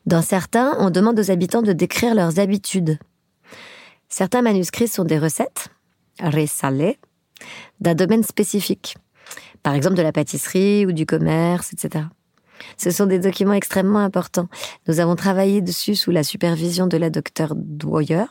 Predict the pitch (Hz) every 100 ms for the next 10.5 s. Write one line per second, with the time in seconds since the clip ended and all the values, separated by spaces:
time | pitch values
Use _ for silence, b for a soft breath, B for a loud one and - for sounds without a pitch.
0 | - - _ _ B B B B - 165
1 | 185 180 175 175 180 - 233 202 185 180
2 | 165 170 160 190 - 175 175 170 - -
3 | 190 185 175 165 175 - - _ _ B
4 | B B B B B - 170 170 220 214
5 | 180 165 165 - 190 190 190 170 - -
6 | 165 151 - 170 156 143 160 151 - 160
7 | 156 - 208 - _ _ _ _ B B
8 | - 180 175 160 151 147 139 147 139 -
9 | 214 170 160 156 - - 196 165 160 165
10 | 165 170 - 190